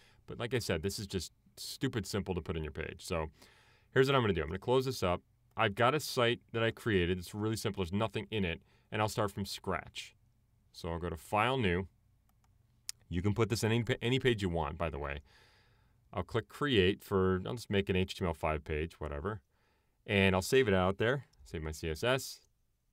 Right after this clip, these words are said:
I'll save my page in my folder, and I'll just call this Test or something. And I'll go in and type in gallery and hit a return and have a place for it. Now, here's what we do.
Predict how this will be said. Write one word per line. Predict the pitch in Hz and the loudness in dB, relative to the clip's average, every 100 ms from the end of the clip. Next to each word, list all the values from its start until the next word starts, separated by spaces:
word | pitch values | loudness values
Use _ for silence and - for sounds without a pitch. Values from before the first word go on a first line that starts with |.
| _ _ | _ _
I'll | - 98 | -2 -2
save | - 104 | 2 2
my | 104 131 | 4 -2
page | - 120 113 87 87 - | -2 2 4 4 2 -4
in | 98 | -2
my | 104 | -2
folder, | 117 90 73 76 | -2 -4 -4 -2
and | 98 | -4
I'll | 82 | -6
just | 78 80 | -8 -12
call | - 73 | -10 -8
this | 78 - | -8 -10
Test | - 76 73 - | -10 -8 -8 -12
or | |
something. | - 76 85 110 - _ _ _ _ _ _ _ _ | -14 -10 -8 -10 -12 _ _ _ _ _ _ _ _
And | 107 | 0
I'll | 110 | 2
go | 113 110 | 4 4
in | 107 107 | 4 2
and | 101 | 2
type | 95 90 | -2 0
in | 85 | -2
gallery | 78 87 87 104 127 151 - - - - - - - | 0 0 2 2 0 -2 -8 -16 -18 -18 -18 -14 -6
and | 98 | -2
hit | |
a | 113 | 0
return | 131 - 101 95 | 0 2 2 2
and | 95 | 2
have | 110 | -2
a | 107 | -4
place | - 113 101 | -4 0 0
for | - - - | -2 -12 -14
it. | - _ _ - _ _ _ _ _ _ - | -18 _ _ -20 _ _ _ _ _ _ -6
Now, | 87 - _ _ _ _ _ | -6 -6 _ _ _ _ _
here's | - 120 | -4 0
what | 123 | 0
we | 110 | 0
do. | 87 | -2